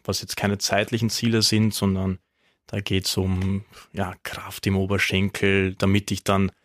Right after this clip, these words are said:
raus kann am Platz und mal beginnen zu laufen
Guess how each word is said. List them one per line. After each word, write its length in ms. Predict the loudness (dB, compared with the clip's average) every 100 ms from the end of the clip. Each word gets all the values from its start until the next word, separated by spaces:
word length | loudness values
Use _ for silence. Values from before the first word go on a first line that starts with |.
| _ _ _ 0
raus 280 | 2 2 2
kann 260 | 2 2
am 160 | 2 -2
Platz 400 | 0 0 0 0
und 480 | -2 -4 -8 -10 -14
mal 300 | -10 -6 -6 -4
beginnen 260 | -2 2 2
zu 160 | 2
laufen 580 | 2 4 2 2 2 2